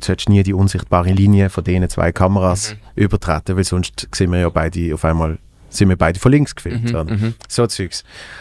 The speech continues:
Speaker 1: Hey, und dann, als ich dann zurückgekommen bin, bin ich zum Teil auch entweder mitten in der Nacht oder halt, wenn ich am Morgen aufgewacht bin und bin wirklich so gesehen, fuck, was, äh, was, was habe ich für eine Szene heute?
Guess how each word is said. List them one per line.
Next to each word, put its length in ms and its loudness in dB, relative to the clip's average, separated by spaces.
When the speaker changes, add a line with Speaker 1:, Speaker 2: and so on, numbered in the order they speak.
Speaker 1:
Hey, 200 -2
und 100 -6
dann, 100 -2
als 80 2
ich 80 0
dann 140 -10
zurückgekommen 380 -2
bin, 240 -2
bin 120 -2
ich 80 -2
zum 140 -8
Teil 240 0
auch 220 0
entweder 260 2
mitten 280 0
in 20 -2
der 120 0
Nacht 280 0
oder 180 0
halt, 140 -2
wenn 100 0
ich 60 4
am 60 4
Morgen 280 2
aufgewacht 360 -2
bin 160 -2
und 180 -2
bin 140 0
wirklich 140 -4
so 80 -10
gesehen, 180 -4
fuck, 340 -4
was, 240 -4
äh, 120 -4
was, 240 -6
was 140 -2
habe 100 4
ich 60 0
für 80 -6
eine 40 0
Szene 380 2
heute? 220 -2